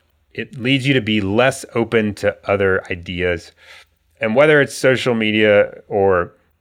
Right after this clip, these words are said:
I mean, this can be any idea, but, like, with investing, like, there's all kinds of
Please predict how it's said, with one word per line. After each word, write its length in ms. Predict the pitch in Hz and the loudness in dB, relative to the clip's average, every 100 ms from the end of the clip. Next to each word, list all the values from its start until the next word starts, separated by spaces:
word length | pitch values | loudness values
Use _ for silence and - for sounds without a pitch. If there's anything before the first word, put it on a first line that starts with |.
| _ - | _ -4
I 80 | 113 | 0
mean, 160 | 123 | 2
this 160 | 143 147 | 0 0
can 120 | 113 | -2
be 200 | 95 87 | -2 -4
any 340 | 95 101 104 - _ _ _ - | -4 -4 -6 -8 _ _ _ -8
idea, 380 | 101 104 107 | -6 0 2
but, 180 | 98 101 | 2 0
like, 200 | 104 101 | -2 -2
with 100 | 113 | -2
investing, 600 | 110 101 147 151 - 147 | -4 -2 0 -2 -2 -2
like, 240 | 120 101 - | 0 -2 -4
there's 200 | 139 127 | -4 2
all 200 | 123 110 | 2 2
kinds 420 | - 120 117 101 | -2 0 0 -4
of 160 | 90 | -10